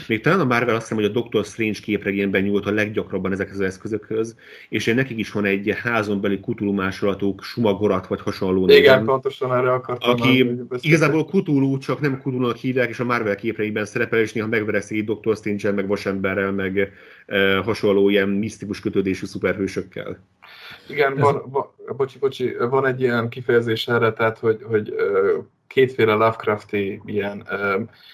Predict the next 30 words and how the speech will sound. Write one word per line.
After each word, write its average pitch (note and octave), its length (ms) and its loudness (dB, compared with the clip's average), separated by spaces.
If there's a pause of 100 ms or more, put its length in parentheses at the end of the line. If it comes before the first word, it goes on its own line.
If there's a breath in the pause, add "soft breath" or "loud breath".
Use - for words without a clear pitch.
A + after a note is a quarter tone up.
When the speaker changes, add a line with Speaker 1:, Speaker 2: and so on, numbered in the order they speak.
(140)
Speaker 2:
nem A2 460 2 (100)
deklarált G#2 720 -2
adaptáció G2+ 800 -4
van. C3+ 400 0 (240 soft breath)
Az G#2 140 -2
egyik A#2 260 2
az, A2+ 180 0
hogy - 160 -6
kozmikus A#2+ 480 -2
horror G#2+ 340 0
csinálunk, A2+ 640 -2
és A#2 140 -12
akkor G#2+ 340 -4
így A2 180 -8
hasonlulunk G#2 680 -6
Lovecraft G#2 580 -2
munkásságához, C3 1000 2 (320 loud breath)
vagy A2 180 0
pedig, G#2+ 420 0
ö, G2+ 460 4 (120)
nem B2 240 2
tudom, A2+ 180 -4
hogy A2 120 0
jól A#2+ 200 0
idézem-e, A2+ 680 -2
de G2+ 80 -2
ez G#2 220 0
a G#2 320 -2 (260 soft breath)
tentacle A2+ 580 2
punk, B2+ 380 0